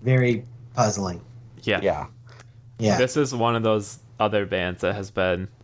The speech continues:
Speaker 2: this is probably, like, the most recent band that's just been written into emo by journalists. Like, you don't go into a record store and see people talking about this band as an emo band. It's stric-,
Speaker 3: Yeah.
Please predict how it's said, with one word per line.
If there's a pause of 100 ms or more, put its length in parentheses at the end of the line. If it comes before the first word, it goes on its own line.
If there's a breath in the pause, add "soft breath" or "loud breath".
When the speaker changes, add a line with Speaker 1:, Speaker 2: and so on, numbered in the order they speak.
(160)
Speaker 2:
this
is
probably,
like,
the
most
recent
band
that's
just
been
written
into
emo (680 soft breath)
by
journalists.
Like, (340 soft breath)
you
don't
go
into
a
record
store
and
see
people
talking
about
this
band
as
an
emo
band. (540)
It's
stric-,
Speaker 3:
Yeah.